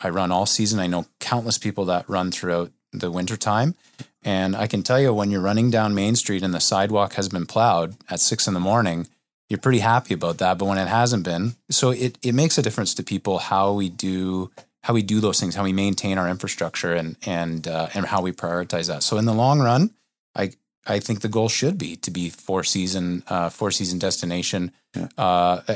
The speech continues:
Speaker 1: or four seasons for local residents. And also, you know, in the winter, we can get tourists up here doing fat biking tours and all sorts of things if we have trail networks and set up properly for that.
Speaker 2: Um, I, I lived in Ottawa for a while, and there's a lot of four season cycling there in the winter as well.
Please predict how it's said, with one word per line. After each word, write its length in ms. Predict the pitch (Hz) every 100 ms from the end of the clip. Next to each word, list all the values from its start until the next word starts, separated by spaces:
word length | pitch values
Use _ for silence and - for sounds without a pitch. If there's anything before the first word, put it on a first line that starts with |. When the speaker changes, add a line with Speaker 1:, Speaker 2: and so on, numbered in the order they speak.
| -
Speaker 1:
or 180 | 101 90
four 220 | - 113
seasons 340 | - 110 110
for 240 | - 95 92
local 280 | 107 104 -
residents. 460 | 98 101 113 123 -
And 100 | 98
also, 500 | 107 - 107 107 110 _ _ _ _ -
you 80 |
know, 120 | 113 113
in 80 |
the 100 | 110
winter, 360 | 104 135 - 104
we 100 | 110
can 160 | 110 95
get 260 | 113 110
tourists 320 | - 113 135
up 120 | 95 -
here 160 | 104
doing 360 | 101 101 98 95
fat 320 | - 101 117
biking 320 | 110 - 113
tours 440 | - 110 120 120 104
and 280 | 85 85 87
all 220 | 110 127
sorts 320 | - 113 -
of 80 | 104
things 240 | 95 87
if 140 | 87 -
we 100 | 82
have 400 | 90 87 78 -
trail 260 | - 92
networks 460 | 95 87 95 - -
and 180 | 80 80
set 220 | - 95 85
up 120 | 87
properly 400 | 87 82 95 92
for 140 | -
that. 200 | 82 85 - - - - - _ _ _ - - -
Speaker 2:
Um, 280 | 110 104 104
I, 380 | 98 110 104 95
I 60 | 98
lived 200 | 101 90
in 80 | 92
Ottawa 340 | 101 110 92
for 180 | - 85
a 80 | 82
while, 260 | 82 82
and 140 | 82 80
there's 180 | 80
a 40 | 90
lot 200 | 87 87
of 100 | 87
four 200 | - 82
season 340 | - 85 85
cycling 440 | - 85 - 87 85
there 180 | 90
in 80 | 82
the 60 | 80
winter 300 | 87 - 78
as 140 | 73
well. 240 | 95 82